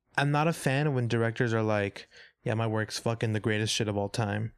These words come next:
And, um, I think, um, that what I made was, was probably the best in the franchise. But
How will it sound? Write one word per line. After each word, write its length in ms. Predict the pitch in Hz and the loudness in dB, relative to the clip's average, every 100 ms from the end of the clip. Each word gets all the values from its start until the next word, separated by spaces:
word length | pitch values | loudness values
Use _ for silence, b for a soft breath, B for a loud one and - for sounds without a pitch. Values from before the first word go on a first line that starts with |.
| b b b | b b b
And, 580 | - 113 110 101 98 - - _ _ _ _ - | -4 0 0 -2 -4 -8 -14 _ _ _ _ -4
um, 560 | 127 110 107 104 107 151 _ _ _ _ _ _ | 0 0 0 -2 -4 -10 _ _ _ _ _ _
I 280 | 127 123 123 | 0 2 0
think, 500 | 110 123 117 - - _ - | 0 -2 -2 -4 -16 _ -2
um, 240 | 123 117 | 0 0
that 120 | 113 | 0
what 140 | 107 107 | 2 2
I 120 | 117 | 2
made 260 | 113 107 | 0 0
was, 400 | 101 107 101 - | 0 0 -2 -4
was 320 | 110 110 104 - _ _ | -2 -2 -4 -10 _ _
probably 220 | - 131 | -2 0
the 80 | 117 | 2
best 220 | 120 117 | 0 0
in 40 | 131 | -2
the 60 | |
franchise. 580 | 123 139 135 131 127 - - B B B B _ _ _ - | 0 0 0 -2 -2 -6 -12 B B B B _ _ _ 2
But 720 | 208 220 - - - - - | 6 6 4 -6 -4 -2 -2